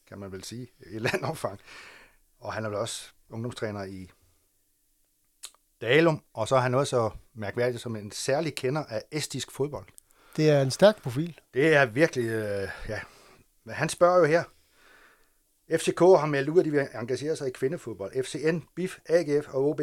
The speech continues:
Speaker 1: gør det i forvejen. Bør O B være proaktiv og tage fat i Odense K, eller skal man forholde sig passiv, indtil det bliver et krav, at alle S L-klubber også skal have et kvindehold?"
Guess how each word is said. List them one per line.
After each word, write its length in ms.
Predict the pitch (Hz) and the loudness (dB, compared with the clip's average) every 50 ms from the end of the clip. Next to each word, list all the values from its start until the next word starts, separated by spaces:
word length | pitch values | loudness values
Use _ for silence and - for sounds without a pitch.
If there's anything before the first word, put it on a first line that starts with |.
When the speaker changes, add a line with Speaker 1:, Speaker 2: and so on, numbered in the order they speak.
| 143 | -2
Speaker 1:
gør 120 | 143 147 139 | 0 -2 -2
det 80 | 147 | -2
i 40 | 139 - | -2 -4
forvejen. 400 | - 131 151 139 117 104 98 92 _ | -4 -4 -2 -2 -4 -6 -8 -12 _
Bør 120 | - 123 120 | -4 -4 -2
O 160 | - 170 170 170 | 0 -2 -4 -2
B 60 | 143 | -2
være 300 | 156 151 139 139 127 123 - | -2 -2 2 2 2 0 0
proaktiv 500 | - 160 175 156 135 - - - 117 107 | -2 -2 0 0 0 -2 -6 -10 -10 -10
og 80 | 107 | -8
tage 140 | - 120 107 | -8 -10 -6
fat 180 | - 139 139 147 | -2 -2 -2 0
i 40 | |
Odense 240 | 143 131 139 135 135 | 0 -2 -2 -4 -6
K, 100 | 127 - | -6 -4
eller 280 | 143 139 131 127 120 117 | -4 -4 -2 -2 -4 -4
skal 180 | - - 117 | -4 -4 -4
man 140 | 110 113 107 | -4 -4 -4
forholde 280 | - 120 113 127 143 139 | -4 0 0 0 0 -2
sig 140 | - 131 120 | -6 -12 -10
passiv, 380 | - 135 160 - - 135 117 113 | -8 -10 -10 -10 -10 -14 -10 -10
indtil 240 | 127 131 - 127 | -10 -10 -10 -10
det 100 | 120 123 | -10 -10
bliver 140 | 107 113 110 107 | -8 -6 -8 -8
et 60 | - | -8
krav, 380 | - - 180 214 214 175 143 - | -8 -6 -4 -2 -2 -2 -4 -4
at 100 | - 120 104 | -8 -8 -6
alle 320 | 117 123 135 135 107 123 | -4 -4 -4 -4 -4 -4
S 100 | 123 - | -6 -4
L-klubber 420 | - 127 123 - - 127 110 95 98 - _ _ _ _ _ | -6 -8 -8 -6 -6 -6 -6 -6 -10 -14 _ _ _ _ _
også 160 | - 123 123 | -8 -8 -8
skal 140 | - - 101 | -8 -8 -8
have 80 | 101 101 | -8 -8
et 60 | - | -8
kvindehold?" 360 | _ 110 107 110 95 82 82 | _ -12 -12 -10 -12 -14 -16